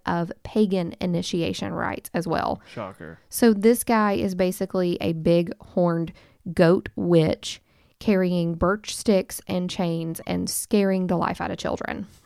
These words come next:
Speaker 1: The Krampus figures persist, and by the seventeenth century, Krampus has been incorporated into Christian winter celebrations by pairing Krampus with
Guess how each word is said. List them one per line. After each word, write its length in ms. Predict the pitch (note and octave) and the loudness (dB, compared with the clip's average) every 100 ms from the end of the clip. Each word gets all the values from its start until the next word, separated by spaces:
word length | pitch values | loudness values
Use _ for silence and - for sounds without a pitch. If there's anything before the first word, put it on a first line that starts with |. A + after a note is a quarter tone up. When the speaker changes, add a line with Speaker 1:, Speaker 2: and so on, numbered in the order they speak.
| - | -2
Speaker 1:
The 100 | A#3 | 0
Krampus 440 | C#4 D#4+ F4+ - | 2 0 -2 0
figures 400 | A#3 G#3+ G#3 G#3 | 2 4 2 0
persist, 560 | - G#3+ G#3 F3 E3+ F3+ | 0 -2 0 0 0 -4
and 80 | F3 | -2
by 100 | E3 | -2
the 100 | E3+ | -2
seventeenth 540 | - A3 D4+ - A#3+ | 0 0 0 -4 -4
century, 420 | - F#3 F3 E3 | -4 -4 -2 -2
Krampus 480 | - - A3 D#4 - | -2 0 0 0 -2
has 140 | G#3 | -2
been 160 | G#3 G3 | 0 0
incorporated 800 | - F3+ F#3 F3 E3+ E3+ E3 E3 | -2 -2 -2 -2 0 0 0 -2
into 340 | - G#3 G#3+ G3+ | -2 0 0 -4
Christian 800 | - - C4 - - E3+ F#3+ G#3+ _ | -6 0 0 0 -2 -2 -2 -6 _
winter 400 | F#3+ F#3+ G#3+ B3 | -2 -2 0 -2
celebrations 960 | A3 G#3 G#3+ F3 D#3+ E3 E3 E3 F3 - _ _ _ _ | 0 0 0 0 -2 -2 -6 -6 -8 -14 _ _ _ _
by 220 | G#3+ G3+ | 0 0
pairing 440 | G3+ - E4+ E4+ G#3+ | 0 0 2 2 0
Krampus 520 | - F3 E3+ E3 - | 0 -2 0 -2 -2
with 500 | F#3+ F3+ F#3 A3+ - | -8 -2 0 0 -2